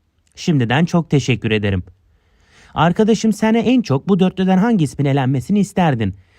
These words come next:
Sence kim gitmeliydi? Düşünceni yorumlarda yazabilirsin. Bildiğimiz gibi MasterChef'te gerçekten artık vedalar iyice duygusallaştı. Çünkü sadece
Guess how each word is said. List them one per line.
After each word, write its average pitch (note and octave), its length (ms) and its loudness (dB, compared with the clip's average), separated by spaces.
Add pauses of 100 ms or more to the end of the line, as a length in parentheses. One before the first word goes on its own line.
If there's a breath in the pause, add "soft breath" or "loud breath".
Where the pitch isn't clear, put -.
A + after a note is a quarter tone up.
(120)
Sence C3+ 340 0
kim F#3+ 200 2
gitmeliydi? A2 640 0 (420 soft breath)
Düşünceni G#3+ 420 2
yorumlarda G#3 460 4
yazabilirsin. F#3+ 680 2 (800)
Bildiğimiz C3+ 520 2
gibi A2 320 -2 (140)
MasterChef'te B2+ 1040 -2 (180 soft breath)
gerçekten F#3 520 0
artık F#3 320 0
vedalar F#3 400 2
iyice G#3+ 280 2
duygusallaştı. E3+ 920 0 (880)
Çünkü G#3+ 280 2
sadece D#3 640 0